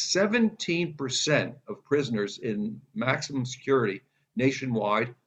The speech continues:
are there for drug-related crimes. Now, they're not all drug addicts by any means, and many of them may have been plea bargained to a drug, pure drug offense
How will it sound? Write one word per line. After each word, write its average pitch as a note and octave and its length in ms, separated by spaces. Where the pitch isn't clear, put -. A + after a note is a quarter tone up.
are C#3+ 140
there A#2+ 300
for E3+ 180
drug-related D3 920
crimes. - 680
Now, B2 320
they're B2+ 200
not D3+ 460
all C3+ 420
drug A#2 360
addicts G#2 440
by G#2+ 320
any D3 220
means, A#2+ 600
and B2 300
many F#3+ 280
of A#2+ 120
them A#2+ 200
may B2 140
have A#2+ 120
been A2+ 140
plea C#3+ 260
bargained A#2+ 560
to A2+ 140
a G2+ 40
drug, C3+ 440
pure A#2+ 220
drug C3+ 300
offense G#2+ 560